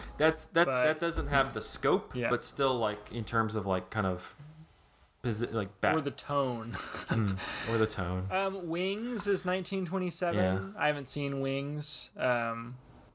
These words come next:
Speaker 2: though it also doesn't seem nearly as bleak as All Quiet on the Western Front. Um, hold on, I'm looking to see if there's anything else. Um, bunch of stuff that looks vaguely familiar.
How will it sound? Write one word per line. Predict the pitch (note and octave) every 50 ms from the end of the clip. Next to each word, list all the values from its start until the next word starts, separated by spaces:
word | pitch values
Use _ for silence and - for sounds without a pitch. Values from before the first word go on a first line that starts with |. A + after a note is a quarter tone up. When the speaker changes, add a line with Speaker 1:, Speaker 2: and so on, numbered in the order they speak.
| _
Speaker 2:
though | - C3 C3 B2+ B2+ C3 - - _ _ _
it | - C#3+ C3+ C3+
also | C3 C3+ C#3 - - C#3+
doesn't | B2+ B2+ B2+ B2 B2+ C3+ C3
seem | - - D3 C3+ C3 C3 C3 B2+ B2+ - E3
nearly | C3+ C3 C3 C3+ C3 C3 C3 B2+
as | B2 A2+
bleak | A#2+ A#2+ B2 B2 B2 B2+ C3 - - - - - - - - - - _ -
as | - C3 B2+ B2
All | C3+ C#3 C3
Quiet | C3 - - C#3+ C3 B2+
on | B2+ B2+
the | B2+
Western | B2+ B2+ B2 - - C#3 C3 B2+
Front. | B2 - C#3+ C3+ C3+ - D#3 - - - - - - - - - - - - - - - - - - - - - -
Um, | - A#2 A2+ A2+ A2+ A2 A2 A2+ A2+ B2+ A#2+ A2+
hold | B2 B2 A#2+
on, | A#2 A2+ A2
I'm | A2 A2 A2+
looking | A2 A2 - -
to | A2+
see | G#2+ - -
if | A#2+ A2+
there's | - A#2+ A2+ A2
anything | A2+ A#2 A2+ G#2+ A#2+ A#2 A#2
else. | A#2 A#2 A2+ A2+ A2+ A2 - - - - - - - - - - - - - - - - - - - - - - _ _
Um, | - A#2+ A2+ A2+ A#2 A#2 A2+ A2+ A2+ A2+ A2+ A2+ A2+ A2+ A2+ A2+ A2+ A2+ A2+ A#2 A#2 - - - - - - - - - - - - - - - _ _ _ _ _ _ _ _ _ _ _ _ - - - - - - - - - - - - - - - - - - - - - - - - _ -
bunch | - D3 C#3 C3
of | B2+
stuff | - - D#3 C#3 -
that | D#3+ D3+
looks | D3 C#3 C3 C3+ -
vaguely | A#2 G#2+ B2 B2 B2 B2 A#2+ A#2+ B2 B2 A#2
familiar. | G#2+ - - B2+ A#2+ A#2 A2+ A2+ A2+ A2+ A2 A2+ A2+ A2 A2+ A2+ A#2